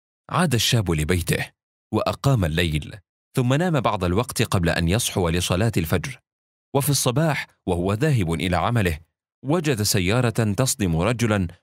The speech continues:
ويهرب صاحبها مسرعا قبل أن يراه أحد، فنزل الشاب من سيارته وأخذ المصاب ونقله إلى المستشفى.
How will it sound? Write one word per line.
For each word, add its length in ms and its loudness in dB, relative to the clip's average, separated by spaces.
ويهرب 560 2
صاحبها 680 0
مسرعا 460 0
قبل 220 2
أن 240 0
يراه 420 0
أحد، 260 -4
فنزل 360 2
الشاب 380 0
من 140 2
سيارته 640 0
وأخذ 420 0
المصاب 480 0
ونقله 640 0
إلى 140 -2
المستشفى. 680 0